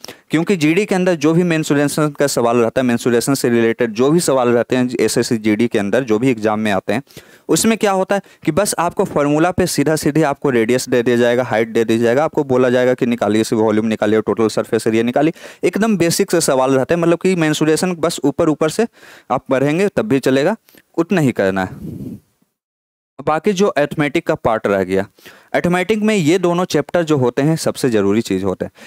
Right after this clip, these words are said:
ये दोनों अगर आपका कंप्लीट है, बाकी का सारा चैप्टर आसानी से कंप्लीट कर सकते हैं। और ये कहाँ से कंप्लीट करना है, ये भी अभी आपको बताएंगे। इसके बाद आता है हमारा हिंदी का सिलेबस।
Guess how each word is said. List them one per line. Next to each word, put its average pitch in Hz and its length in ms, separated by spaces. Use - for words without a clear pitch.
ये 160 200
दोनों 202 260
अगर 185 180
आपका 180 240
कंप्लीट 160 400
है, 170 120
बाकी 123 320
का 147 140
सारा 123 320
चैप्टर 123 320
आसानी 107 340
से 139 140
कंप्लीट 104 380
कर 95 140
सकते - 340
हैं। 92 120
और 127 120
ये 156 160
कहाँ 156 280
से 180 120
कंप्लीट 165 380
करना 160 220
है, 175 100
ये 110 180
भी 143 120
अभी 139 180
आपको 139 240
बताएंगे। 139 400
इसके - 300
बाद 175 180
आता 131 240
है 185 60
हमारा 135 280
हिंदी 110 360
का 104 120
सिलेबस। 92 440